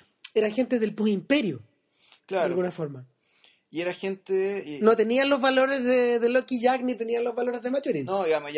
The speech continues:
Speaker 2: y, y además, y era gente consciente de los efectos no deseados de la revo-, de la revolución material.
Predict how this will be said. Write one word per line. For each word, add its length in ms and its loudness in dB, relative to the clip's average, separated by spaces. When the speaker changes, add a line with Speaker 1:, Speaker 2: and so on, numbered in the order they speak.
Speaker 2:
y, 40 -10
y 40 -6
además, 260 -6
y 60 -6
era 160 -2
gente 260 -10
consciente 920 -6
de 160 -6
los 120 -6
efectos 360 -12
no 140 -8
deseados 360 -4
de 60 -6
la 100 -6
revo-, 320 -10
de 400 -6
la 80 -12
revolución 320 -12
material. 320 -4